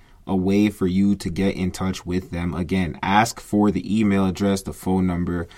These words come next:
People are willing to give up their email address. People might not wanna give out their phone number so easy. People will give up their, their Instagram handle. And, you know, you can find them on there super easy these days. Most people have that. You can find people on Facebook, those kinds of things.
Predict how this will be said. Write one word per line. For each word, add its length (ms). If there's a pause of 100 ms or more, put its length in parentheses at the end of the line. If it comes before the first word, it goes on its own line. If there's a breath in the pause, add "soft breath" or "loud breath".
(160 loud breath)
People 260
are 80
willing 340
to 100
give 180
up 80
their 140
email 320
address. 500 (300 soft breath)
People 240
might 280
not 220
wanna 240
give 180
out 120
their 100
phone 240
number 220
so 200
easy. 280 (180 loud breath)
People 260
will 160
give 300
up 180
their, 280 (100)
their 180
Instagram 600
handle. 420 (500 soft breath)
And, 160
you 60
know, 140
you 120
can 140
find 400
them 160
on 160
there 180
super 360
easy 300
these 200
days. 160
Most 280
people 260
have 320
that. 180
You 80
can 140
find 360
people 280
on 160
Facebook, 440
those 200
kinds 180
of 100
things. 280